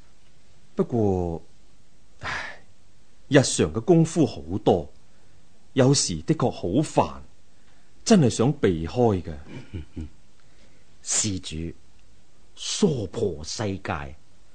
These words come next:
Speaker 2: 係充滿煩惱逼迫，呢啲係眾生嘅業報，無可逃避，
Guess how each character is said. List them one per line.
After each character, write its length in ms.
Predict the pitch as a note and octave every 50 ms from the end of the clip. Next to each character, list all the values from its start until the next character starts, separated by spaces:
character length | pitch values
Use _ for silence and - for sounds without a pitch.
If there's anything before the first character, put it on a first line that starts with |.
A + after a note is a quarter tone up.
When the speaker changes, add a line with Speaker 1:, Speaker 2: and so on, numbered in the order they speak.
| - - - - - - - -
Speaker 2:
係 160 | - B2 A#2+
充 260 | - - G3 F#3+ C#3+ G2
滿 160 | G#2 A2+ A#2+
煩 360 | A#2 - C3+ G#2+ D2 - D2+ C2+ C#2+
惱 260 | D#2+ F#2 E2+ E2+ F2 F2 - -
逼 120 | - - - - -
迫， 100 | - G#2 F2 - - - - - - - - - - - - - - - - - - - - - - - - -
呢 160 | C3+ D3+ D3
啲 80 | D#3 D3
係 360 | A2+ G2+ F2+ E2 D2+ D2 D2 - - -
眾 320 | - - G#2+ A2 A2 A#2
生 320 | - - - E3 D3+ G#2+
嘅 60 | F2+ F#2+
業 240 | E2+ C#2 D2+ D#2+ - - -
報， 220 | G#2 E2 C#2 C#2 - - - - - - - - - - - - - - - - -
無 280 | - B2 G2+ E2 E2 E2+
可 300 | - - - G2 C#3 F3
逃 160 | - - C3 F#2 C#2 - -
避， 200 | - E2+ C#2